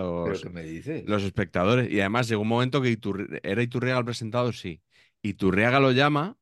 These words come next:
Speaker 2: para que, que participe con él en algo, en... o en elegir un, un sobre o algo así, y sale
Speaker 1: Pero
Speaker 2: súper
Speaker 1: bueno,
Speaker 2: joven. Pero es que
Speaker 1: pero
Speaker 2: le,
Speaker 1: este
Speaker 2: lo conoces, ves que es él, sí,
Speaker 1: Pero
Speaker 2: sí.
Speaker 1: bueno.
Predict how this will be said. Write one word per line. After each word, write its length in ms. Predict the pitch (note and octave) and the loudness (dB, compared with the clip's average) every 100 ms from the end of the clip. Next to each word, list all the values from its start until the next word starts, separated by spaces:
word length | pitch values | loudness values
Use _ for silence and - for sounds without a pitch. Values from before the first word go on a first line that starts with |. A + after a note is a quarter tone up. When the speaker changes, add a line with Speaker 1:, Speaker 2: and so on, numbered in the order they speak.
| _ | _
Speaker 2:
para 260 | G#2 G2+ F#2+ | 0 2 2
que, 160 | F#2+ - _ | -2 -6 _
que 120 | G2+ | -8
participe 560 | E2+ F#2+ F2+ F2+ G2+ B2 | -4 -4 -4 -6 -2 -2
con 180 | A#2 A2+ | 0 0
él 120 | B2+ | 0
en 140 | G2+ G#2+ | 0 0
algo, 380 | A#2+ F#2 E2+ | -2 -2 -4
en... 440 | E2+ E2+ E2 E2 D#2 - _ | -4 -6 -6 -8 -10 -18 _
o 100 | E2+ F2 | -4 0
en 80 | |
elegir 360 | F2 E2+ - G2+ | 2 0 0 2
un, 140 | G2+ F#2+ | 2 2
un 160 | F2+ | 0
sobre 520 | - A2+ C3 A#2 G2+ F#2+ | 0 2 4 4 4 4
o 80 | G2 | 4
algo 160 | G2+ | 2
así, 360 | G2 C3 D3 - _ _ _ _ - B2+ | -2 -4 -6 -8 _ _ _ _ -20 -6
y 120 | G#2 | -6
sale 320 | - G2 A2 B2 | -2 0 0 0
Speaker 1:
Pero 140 | C#3 | 0
Speaker 2:
súper 160 | A#2 G2 | 0 0
Speaker 1:
bueno, 0 | |
Speaker 2:
joven. 520 | C3+ B2+ F2 D#2+ - | 0 0 0 -6 0
Pero 200 | G#2 G2+ | 4 4
es 120 | G#2 | 2
que 100 | B2+ | 2
Speaker 1:
pero 20 | B2+ | 2
Speaker 2:
le, 100 | A#2 | 2
Speaker 1:
este 80 | |
Speaker 2:
lo 200 | G2 G2 | 2 2
conoces, 560 | F#2 F2+ B2 A2+ E2 - | 2 -2 -2 -4 -8 -10
ves 300 | D#2+ E2 G2+ | -10 -4 -4
que 120 | - G2 | -2 -4
es 120 | G#2+ | -4
él, 160 | G#2+ F#2 | -4 -2
sí, 140 | G2 | -2
Speaker 1:
Pero 20 | |
Speaker 2:
sí. 120 | F#2 | -2
Speaker 1:
bueno. 360 | E2+ B2 D#3+ | -4 -6 -8